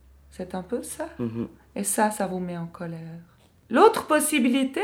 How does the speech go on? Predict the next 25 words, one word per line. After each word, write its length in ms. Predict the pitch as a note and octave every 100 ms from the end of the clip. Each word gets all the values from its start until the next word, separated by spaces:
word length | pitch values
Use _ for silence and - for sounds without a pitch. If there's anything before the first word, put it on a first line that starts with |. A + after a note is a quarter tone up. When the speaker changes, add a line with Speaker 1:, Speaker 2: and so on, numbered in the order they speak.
| A#4
Speaker 1:
vous 60 | D4+
l'avez 260 | B3 A#3
dit 160 | G#3+ A#3
tout 140 | A#3 A#3
à 100 | G#3+
l'heure, 300 | A3 B3 F4
c'est 180 | - A#3+
de 80 | A3
vous 240 | A3 F#3 F#3+
replier 560 | B3 C4+ C#4 C#4 C4
sur 240 | B3+ B3 A3
vous-même 580 | G#3+ G#3 G3+ G3+ G#3+ A#3 A3
et 100 | G3+
de 100 | F3
pleurer 760 | F3 G#3+ A#3+ A#3+ A3 A3 A#3+ - _ _ _ _
toutes 240 | C#4+ C#4
les 100 | A#3+
larmes 300 | A3+ G3+ G3
de 80 | G3
votre 380 | F#3+ F#3 F3+ -
corps. 520 | - D3+ D3 E3 _ -
Speaker 2:
Mhm. 300 | A#2 G#2 - - _ -
Speaker 1:
Mais 160 | F#3 F3
c'est 300 | - E3+ E3+
une 280 | E3+ E3+